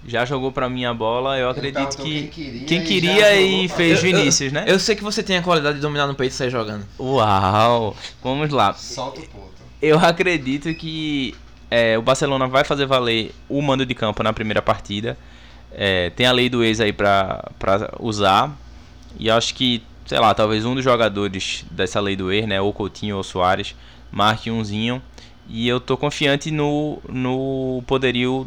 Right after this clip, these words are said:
Speaker 1: do Barcelona em casa. Eu acho que é um time muito seguro, sabe fazer do Camp Nou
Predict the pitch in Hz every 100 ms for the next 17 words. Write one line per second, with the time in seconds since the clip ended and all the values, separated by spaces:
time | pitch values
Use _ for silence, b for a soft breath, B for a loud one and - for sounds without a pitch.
0 | 127 120 123 135 135 131 127 123 - 120
1 | 117 123 123 107 104 113 120 117 - -
2 | 113 113 113 113 127 - 135 117 - -
3 | - 120 101 107 117 120 - 117 - 117
4 | 113 110 110 - 113 107